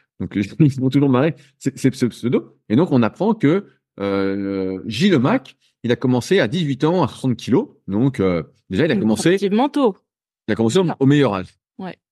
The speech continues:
Speaker 1: Alors, June, est-ce que tu penses que quelqu'un qui est pas doué pour la musculation, il peut atteindre trois séries de dix à cent kilos développés couchés, quinze à cent cinquante au soulevé de terre et soixante reps à quatre-vingt-dix au squat ? Est-ce que c'est ça, ne pas être doué ?
Speaker 2: Non.
Speaker 1: <laughs>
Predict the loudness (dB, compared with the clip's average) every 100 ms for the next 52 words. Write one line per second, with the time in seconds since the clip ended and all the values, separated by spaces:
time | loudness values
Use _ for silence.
0 | _ -4 -4 0 2 2 2 _ -12 -4
1 | -4 0 0 0 -2 0 0 0 -4 _
2 | _ _ -6 -2 0 2 0 2 0 0
3 | -2 -4 -4 -2 -4 -4 _ _ -4 0
4 | 2 2 0 -12 -6 -4 0 0 0 -4
5 | _ _ _ _ 0 0 2 0 0 0
6 | 0 0 0 0 2 2 -2 -2 0 0
7 | -2 _ _ _ 0 2 2 0 -2 -2
8 | -2 -2 -2 -2 0 -2 -4 _ _ -4
9 | 2 2 2 2 0 0 0 0 0 -2
10 | -2 -4 -4 -14 _ -10 -2 -2 0 0
11 | 2 2 2 2 0 0 -2 -2 _ _
12 | _ _ _ -6 -4 -2 -4 -8 -8